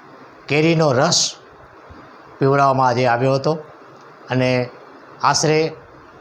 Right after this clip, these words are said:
સોથી દોઢસોથી વધુ બાળકોએ આજે આ કેરી રસ બાળકોને આપવામાં આવ્યો હતો. આ માટે અમને ભુજના જાણીતા ધારાશાસ્ત્રી નોટરી વિમલભાઈ મહેતા તરફથી સહયોગ મળ્યો હતો.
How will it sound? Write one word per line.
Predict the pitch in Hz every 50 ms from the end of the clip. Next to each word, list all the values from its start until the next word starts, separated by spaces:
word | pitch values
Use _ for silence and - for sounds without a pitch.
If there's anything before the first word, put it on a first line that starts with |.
| - - -
સોથી | 156 156 170 - - 156 151
દોઢસોથી | 135 143 160 151 - - 180 160 - 160
વધુ | 143 127 131 135 202 190
બાળકોએ | 160 156 151 147 147 - 156 143 135 120 117 117 - - -
આજે | - 139 135 127 135
આ | 131 123
કેરી | 117 - 143 139 135 135 135 131 131 135 - - - - 120
રસ | 127 131 123 - - - - - - - - - -
બાળકોને | 117 127 127 110 - 131 123 123 120 117 113 113 - - - - - - - - -
આપવામાં | - 123 120 123 127 123 127 127 123
આવ્યો | 123 135 135 135
હતો. | 135 143 156 170 165 - - - - - - - - - - - - - - - - - - - - - - -
આ | 117 127 143
માટે | 151 156 156 147 165 165 170 175 165 - - - - - - - - - - - - - - - -
અમને | 143 151 160 175 180 151 104 - - - - - - - - - 95
ભુજના | 120 139 135 151 156 156 151
જાણીતા | 139 104 113 117 127 143 139 139 - 139 139 135 135 135 - - - 107
ધારાશાસ્ત્રી | 95 107 117 123 127 - - 127 127 123 - - - 139 143 143 135 120
નોટરી | 104 107 117 127 123 - 143 139 123 107 101 - - - - - - - - - -
વિમલભાઈ | 104 110 123 135 143 147 139 101 120 127 127 123 123 123 - - - - - - -
મહેતા | 101 113 127 - 135
તરફથી | 127 - 131 127 123 - - 135 107
સહયોગ | - - 120 120 127 139 127 107
મળ્યો | 120 127 135 143
હતો. | 139 139 147 147 156